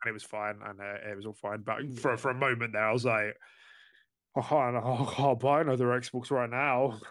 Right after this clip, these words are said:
Speaker 1: <laughs>
Speaker 2: Yeah,
Speaker 1: Just,
Speaker 2: that's rough.
Speaker 1: oh.
Speaker 2: Yeah. I mean, worst case, you have your
Speaker 1: That's
Speaker 2: Series
Speaker 1: my
Speaker 2: S to
Speaker 1: Christmas
Speaker 2: fall
Speaker 1: scare.
Speaker 2: off, though, wouldn't you? Yeah.
Speaker 1: I do, yeah, yeah.
Speaker 2: Yeah. Same with me.
Speaker 1: See it right there. You can
Speaker 2: Yeah.
Speaker 1: just see it hide in the corner.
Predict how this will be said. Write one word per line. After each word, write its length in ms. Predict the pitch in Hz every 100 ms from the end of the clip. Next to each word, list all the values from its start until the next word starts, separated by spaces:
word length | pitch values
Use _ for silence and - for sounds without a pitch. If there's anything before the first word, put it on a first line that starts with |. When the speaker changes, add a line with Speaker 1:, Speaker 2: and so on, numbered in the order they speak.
| -
Speaker 1:
<laughs> 300 | 180 - 123
Speaker 2:
Yeah, 440 | 120 202 - 202 214 156
Speaker 1:
Just, 260 | 185 170
Speaker 2:
that's 40 | -
rough. 260 | - 104 -
Speaker 1:
oh. 500 | 143 160 165 156 123 - _ _ _ -
Speaker 2:
Yeah. 320 | 107 98 101 - _ 196
I 60 |
mean, 140 | 190 185
worst 260 | 226 -
case, 220 | 123 107
you 100 | 120
have 140 | 117 -
your 200 | 104 101
Speaker 1:
That's 260 | 101 -
Speaker 2:
Series 260 | - 110 110
Speaker 1:
my 80 | 113
Speaker 2:
S 100 | -
to 40 |
Speaker 1:
Christmas 260 | 113 101 92
Speaker 2:
fall 60 |
Speaker 1:
scare. 120 | 87 101
Speaker 2:
off, 80 |
though, 200 | 85 87 90
wouldn't 200 | 113 87
you? 500 | 92 _ _ - 107
Yeah. 160 | 90 - - _ _ _ _ _ _
Speaker 1:
I 140 | - 139
do, 160 | 117 90
yeah, 220 | 95 87 87 -
yeah. 200 | 92 -
Speaker 2:
Yeah. 220 | - - - _ _ _ _ _ _ _ _ -
Same 240 | - 101
with 140 | - 101
me. 80 |
Speaker 1:
See 180 | 95 110
it 60 | 110
right 180 | 110 117
there. 100 | 110
You 80 |
can 100 | 113
Speaker 2:
Yeah. 60 | -
Speaker 1:
just 140 | 87
see 80 | 131
it 60 | 113
hide 260 | 120 120
in 80 | -
the 80 | 117
corner. 400 | - 110 117